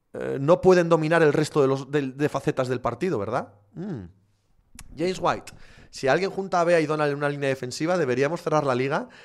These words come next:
llamar a la Convención de Ginebra, Tribunal de la Haya, Ale Fugo, Cooper Kupp, jugador ofensivo del año. Sí, no creo que vaya a haber duda, no. Creo que le van a dar ese premio. Sanks, eh, se habla mucho de la edad de Brady, pero vaya tela Whitworth dándose leches con cuarenta palos.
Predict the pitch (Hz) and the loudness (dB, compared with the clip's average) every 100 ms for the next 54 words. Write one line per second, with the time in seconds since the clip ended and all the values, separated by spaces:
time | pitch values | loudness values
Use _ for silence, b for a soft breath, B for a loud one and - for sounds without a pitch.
0 | B 120 123 160 180 165 147 151 143 135 | B -6 0 0 0 -2 -4 -4 -6 -6
1 | 127 139 190 156 123 131 143 135 131 156 | -4 -4 -4 -4 -4 -4 -2 -2 -2 -2
2 | 185 - 160 165 160 180 175 143 139 165 | -4 -2 -2 -2 -2 -2 -2 -4 0 0
3 | - - 147 127 143 165 147 143 127 139 | 0 -8 -2 0 2 -2 -4 -6 -2 2
4 | 135 165 185 185 208 160 160 151 135 127 | 4 2 -2 -6 -6 -6 -4 -2 0 0
5 | 117 107 104 90 104 101 - 120 123 123 | 0 -2 -6 -10 -12 -16 -12 -8 -4 -2
6 | 120 113 107 98 101 95 90 - B B | -2 -4 -6 -8 -10 -12 -16 -20 B B
7 | B - 151 233 247 - 143 127 127 127 | B 2 2 2 -6 -10 -6 -4 -4 -4
8 | 123 120 117 113 117 123 139 156 160 160 | -6 -6 -8 -12 -8 -2 -2 -2 -2 0
9 | 151 156 151 151 160 180 156 131 151 147 | 2 2 0 0 -2 -4 -2 0 0 0
10 | 156 131 143 139 165 139 143 147 147 156 | -2 -2 -4 -4 -2 -4 -4 -6 -6 -10
11 | 143 131 127 131 123 131 123 147 180 | -10 -6 -6 -4 -2 0 0 -2 -8